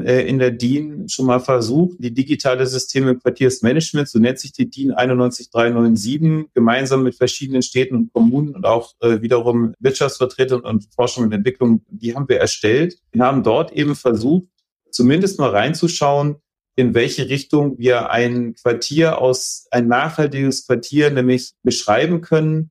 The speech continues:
Und warum ich sage, dass das so komplex ist, wir haben natürlich auch eine soziale Komponente dabei. Also wir müssen zum Beispiel auch auf eine soziale Nachhaltigkeit achten. Das heißt, wie teuer ist das Ganze? Wir müssen gleichzeitig auf eine technische Interoperabilität achten. Also dass wir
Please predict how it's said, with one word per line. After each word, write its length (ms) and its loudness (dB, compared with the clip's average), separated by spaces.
Und 180 2
warum 260 2
ich 80 0
sage, 300 0
dass 160 -4
das 100 -8
so 120 -4
komplex 520 -2
ist, 180 -10
wir 80 0
haben 120 2
natürlich 360 -2
auch 120 -2
eine 80 2
soziale 500 -2
Komponente 640 -4
dabei. 480 0
Also 180 -2
wir 80 0
müssen 320 -2
zum 160 -4
Beispiel 360 0
auch 140 2
auf 200 0
eine 120 4
soziale 480 -2
Nachhaltigkeit 880 -2
achten. 400 -2
Das 180 -4
heißt, 400 -4
wie 240 2
teuer 340 0
ist 220 -8
das 200 -8
Ganze? 360 -4
Wir 80 2
müssen 300 2
gleichzeitig 500 -2
auf 140 -2
eine 160 2
technische 480 -2
Interoperabilität 1080 -2
achten. 320 -4
Also 200 2
dass 180 0
wir 200 0